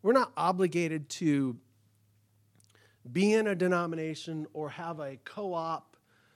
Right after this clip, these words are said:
movement. That's all f-, that's all free associate. That's all, if we decide to do stuff like that, that's our decision. We are not obligated to be part of some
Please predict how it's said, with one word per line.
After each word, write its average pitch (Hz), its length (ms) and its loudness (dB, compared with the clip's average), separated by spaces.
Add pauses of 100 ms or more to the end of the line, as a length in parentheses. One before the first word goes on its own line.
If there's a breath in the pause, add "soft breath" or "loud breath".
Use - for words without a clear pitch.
(160 soft breath)
movement. 170 600 6 (220)
That's 311 260 2
all 214 440 6
f-, - 500 -8
that's 254 240 -2
all 226 140 2
free 180 280 2
associate. 139 480 -2
That's 175 220 -4
all, 185 360 0 (180)
if - 120 -12
we 233 140 2
decide 180 420 0
to 170 60 -4
do 175 140 2
stuff 175 240 -2
like 170 160 -2
that, 165 240 -2
that's 165 220 -2
our 147 100 2
decision. 127 280 -6
We 233 120 -6
are 170 100 2
not 170 260 -4
obligated 156 680 -6
to 135 100 -8
be 143 180 -8
part 143 260 -6
of 117 80 -12
some 135 260 -6